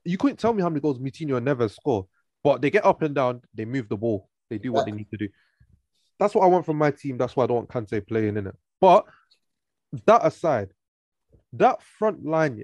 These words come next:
Speaker 1: and what pisses me off about fans online is that they s-, we're saying if Havertz was to start the season as our number nine, right, which means he's gonna be our number nine from August to January, right,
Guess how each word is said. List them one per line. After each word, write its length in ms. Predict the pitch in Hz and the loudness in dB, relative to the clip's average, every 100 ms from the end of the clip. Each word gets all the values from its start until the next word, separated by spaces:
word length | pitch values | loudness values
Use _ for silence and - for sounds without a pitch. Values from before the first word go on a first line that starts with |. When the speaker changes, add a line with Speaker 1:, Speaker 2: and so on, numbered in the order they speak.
| - | -10
Speaker 1:
and 120 | 117 | -4
what 200 | 156 - | -4 -4
pisses 180 | 196 - | -8 -6
me 100 | 156 | -8
off 100 | 143 | -6
about 260 | 107 104 - - | -6 -6 -8 -2
fans 260 | 131 117 - | -2 -2 -4
online 460 | 113 110 110 104 95 | -4 0 0 0 -4
is 160 | 104 _ _ _ _ _ _ _ _ _ - | -12 _ _ _ _ _ _ _ _ _ -2
that 280 | 135 - - _ _ _ _ - | -2 -2 -20 _ _ _ _ 2
they 80 | 165 | 2
s-, 140 | - - | 2 -4
we're 140 | 143 156 | 2 4
saying 380 | 233 208 113 - _ _ _ - | 6 4 4 -2 _ _ _ 0
if 260 | 240 - _ - | 0 0 _ 0
Havertz 440 | 180 143 143 - | 0 2 0 0
was 140 | 123 - | -6 -6
to 80 | 107 | -2
start 260 | 143 98 | 0 0
the 60 | 113 | -2
season 320 | 135 110 104 | -4 -4 -4
as 120 | 101 | -2
our 100 | 107 | -2
number 300 | 104 104 98 | -2 -6 -6
nine, 280 | 101 98 95 | -4 -4 -4
right, 260 | - 98 82 _ _ _ | -8 -10 -12 _ _ _
which 220 | 131 147 147 | 0 2 4
means 280 | 180 127 | 6 4
he's 140 | - 117 | 0 0
gonna 140 | 175 | 0
be 100 | 165 | 4
our 100 | 147 | 4
number 240 | 127 123 120 | 4 0 -2
nine 280 | 117 107 98 _ _ | 0 -2 -4 _ _
from 300 | 117 104 98 - _ _ - | 0 0 -2 -12 _ _ 4
August 560 | 180 175 151 147 - | 6 6 4 0 -2
to 100 | - | -12
January, 520 | 95 135 120 101 95 95 | -2 -2 0 -2 -4 -4
right, 280 | 98 117 | -4 -6